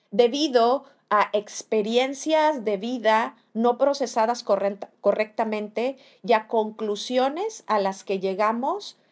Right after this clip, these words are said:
debido a esas experiencias o entornos en los cuales nosotros nos desarrollamos. Nosotros vivimos en un mundo o en nuestro principal entorno cuando estamos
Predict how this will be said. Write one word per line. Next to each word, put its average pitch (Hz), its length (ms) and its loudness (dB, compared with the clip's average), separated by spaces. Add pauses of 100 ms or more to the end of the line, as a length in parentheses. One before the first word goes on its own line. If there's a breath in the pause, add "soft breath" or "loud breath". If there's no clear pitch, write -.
(160)
debido 226 400 0
a 247 80 6
esas 247 240 -2
experiencias 208 960 -2
o 190 80 2
entornos 202 600 0
en 190 80 -6
los 180 120 -8
cuales 185 280 -2
nosotros 170 380 -8
nos 165 120 -10
desarrollamos. 170 800 -4 (400 soft breath)
Nosotros 233 480 0
vivimos 254 680 -2
en 226 180 0
un 233 200 -4
mundo 240 680 2
o 185 280 2
en 190 160 -6
nuestro 185 400 -6
principal 202 460 -2
entorno 220 600 -2
cuando 180 220 -2
estamos 196 580 -2